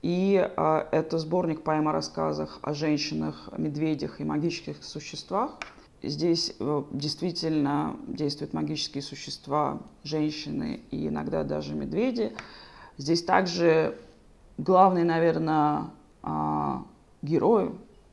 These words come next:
а, точнее героиня, а, кроме женщин, которые есть в каждом, э, из этих текстов, это,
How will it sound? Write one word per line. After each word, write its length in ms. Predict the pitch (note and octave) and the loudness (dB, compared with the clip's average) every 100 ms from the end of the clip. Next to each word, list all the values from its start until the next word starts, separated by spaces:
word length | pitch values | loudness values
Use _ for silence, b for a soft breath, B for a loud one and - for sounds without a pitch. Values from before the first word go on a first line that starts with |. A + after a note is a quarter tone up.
| _ - | _ -14
а, 240 | C2 A#1 C#2 | -10 -8 -8
точнее 360 | C#3 - D#3 D3+ | -8 -6 -4 -2
героиня, 760 | - A#2+ C3+ G#3 A3 G3+ F3 B B B B B B B _ | 0 2 2 2 2 0 -2 B B B B B B B _
а, 220 | D3+ D#3 | -4 -2
кроме 560 | D#3 D#3 D#3 D3 D3+ D3+ - - - - - _ _ - | 0 2 2 2 0 -4 -10 -20 -20 -20 -20 _ _ -6
женщин, 460 | D3 D3 C#3+ A#2 B2 | 0 2 2 -4 -8
которые 560 | - D#3 D3 D3 - - G3 - - | -8 -6 -6 -6 -8 -10 -16 -20 -14
есть 380 | C#3+ D3+ D3 - | -6 -4 -4 -6
в 20 | - | -4
каждом, 560 | D#3 D3+ C#3 C#3 C3 - | -4 -2 -4 -4 -6 -6
э, 260 | D3+ D#3 - | -6 -6 -6
из 100 | D3+ | -4
этих 260 | D#3 D#3 - | -4 -6 0
текстов, 440 | B3+ E4+ - A#3 B B B B B - - | 0 0 -2 -4 B B B B B -4 4
это, 760 | F#3 G#3+ G#3 G3+ F#3+ F#3 | 4 4 4 6 8 6